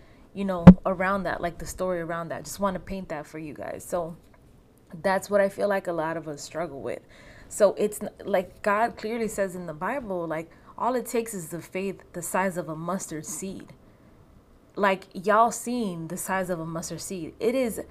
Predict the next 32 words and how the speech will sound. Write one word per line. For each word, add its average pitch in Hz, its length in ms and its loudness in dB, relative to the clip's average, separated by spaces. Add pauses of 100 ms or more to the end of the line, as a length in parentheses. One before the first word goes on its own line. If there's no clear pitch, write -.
(300)
it 208 140 2
is 220 160 4
hard 202 260 2
for 180 180 -10
me 175 260 -8
to, 156 420 -8 (540)
to - 220 -6
even 175 480 -6 (480)
think 208 260 0
that 165 240 -2
our 165 360 0
faith 170 340 -10
is 160 140 -8
not 170 160 -6
even 160 260 -10
just 156 220 -12
that 151 240 -8
small. 165 500 -4
Otherwise, 180 640 0
we 202 160 -6
wouldn't 190 260 -4
be 180 100 -8
putting 180 360 -6
in 170 180 -10
so 190 220 -4
much 175 200 -10
work 196 240 -6
or 160 80 -4
hustling 170 520 -6
towards 170 280 -6
our 160 140 -6
goal. 180 340 -8